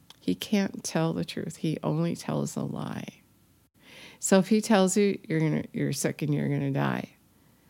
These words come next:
then the opposite is true. If you meditate that truth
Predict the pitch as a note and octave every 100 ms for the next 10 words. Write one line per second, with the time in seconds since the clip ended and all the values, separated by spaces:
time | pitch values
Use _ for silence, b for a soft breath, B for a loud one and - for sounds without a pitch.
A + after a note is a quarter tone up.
0 | - F3 F#3 F#3 A3 F4+ D4 - - -
1 | _ _ - D3 - - C4+ A#3 _ -
2 | B3+ D#4 D4 C4 C4 C4+ B3 G3+ A3+ A#3+
3 | A#3 - D#3